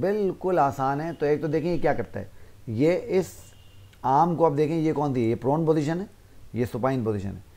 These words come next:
तो इसको मिड प्रोन पोजीशन में लाएगा नंबर वन। नंबर टू, जब मिड प्रोन पोजीशन में आ जाएगा तो इसको फ्लेक्स करेगा,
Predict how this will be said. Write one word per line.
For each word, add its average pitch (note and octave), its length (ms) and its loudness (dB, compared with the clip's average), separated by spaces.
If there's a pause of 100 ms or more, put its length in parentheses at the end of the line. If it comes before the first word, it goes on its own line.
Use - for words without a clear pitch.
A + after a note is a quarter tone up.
(220)
तो C3+ 80 2
इसको C3+ 220 0
मिड D#3 340 0
प्रोन E3 240 2
पोजीशन C#3+ 300 2
में D3+ 100 -2
लाएगा C#3+ 260 6
नंबर B2 280 0
वन। C3+ 240 2 (720)
नंबर C#3+ 320 2
टू, F#3+ 320 0
जब C#3+ 180 4
मिड D3 220 -2
प्रोन E3 180 0
पोजीशन D#3 300 0
में E3 100 0
आ D#3 40 2
जाएगा D#3 300 4
तो D#3+ 120 0
इसको C3 160 -4
फ्लेक्स A2 300 -2
करेगा, G2 260 -10